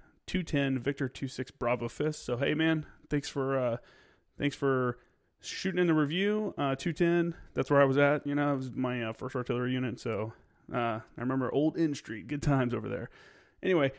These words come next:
uh, make sure to get your review in. We're gonna read it on the next episode, or send in any comments you have to former action guys podcast at gmail dot com. That's former action guys podcast at gmail dot com.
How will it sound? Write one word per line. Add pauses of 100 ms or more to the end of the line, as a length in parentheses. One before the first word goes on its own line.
(280)
uh,
make
sure
to
get
your
review
in.
We're
gonna
read
it
on
the
next
episode,
or
send
in
any
comments
you
have
to
former
action
guys
podcast
at
gmail
dot
com.
That's
former
action
guys
podcast
at
gmail
dot
com.